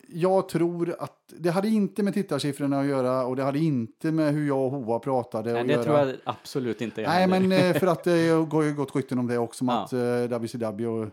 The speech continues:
Speaker 1: gick in och
Speaker 2: Ah, okej.
Speaker 1: sa, sa stopp. Men det hade ingenting med det att göra, utan
Speaker 2: Nej.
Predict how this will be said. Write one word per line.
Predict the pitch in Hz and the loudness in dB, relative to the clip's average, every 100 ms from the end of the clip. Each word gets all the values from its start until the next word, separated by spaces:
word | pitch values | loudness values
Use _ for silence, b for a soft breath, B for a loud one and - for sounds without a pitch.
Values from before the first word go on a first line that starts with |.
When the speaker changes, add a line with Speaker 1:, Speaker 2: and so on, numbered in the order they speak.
| - | -12
Speaker 1:
gick | - 117 110 | -12 -10 -8
in | 110 | -6
och | 110 110 107 101 101 | -6 -6 -6 -8 -8
Speaker 2:
Ah, | 135 135 | -2 0
okej. | 143 135 104 | 0 -2 -4
Speaker 1:
sa, | |
sa | 123 127 | -4 -6
stopp. | 120 110 | -6 -4
Men | 135 139 | -2 -2
det | 143 | -2
hade | 143 170 | -2 -2
ingenting | 143 135 131 120 | -4 -2 -2 -4
med | 117 | -4
det | |
att | 117 | -4
göra, | 110 | -4
utan | 107 120 | -2 -2
Speaker 2:
Nej. | 123 | -4